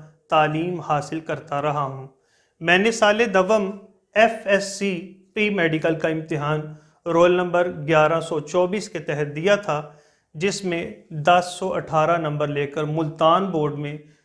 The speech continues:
दूसरे नंबर पर रहा था। अजीज़ तलबा, इस तरह की दरख्वास्तों में तमाम तर कवायफ बयान किए जाते हैं, पूरे,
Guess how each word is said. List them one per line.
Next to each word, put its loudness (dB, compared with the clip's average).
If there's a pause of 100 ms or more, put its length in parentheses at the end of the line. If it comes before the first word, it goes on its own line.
(180)
दूसरे -2
नंबर -2
पर -6
रहा -4
था। -18 (800)
अजीज़ 2
तलबा, 0
इस -10
तरह 4
की 0
दरख्वास्तों 2
में -4
तमाम 2
तर -2
कवायफ 4
बयान -2
किए -8
जाते -6
हैं, -10
पूरे, 0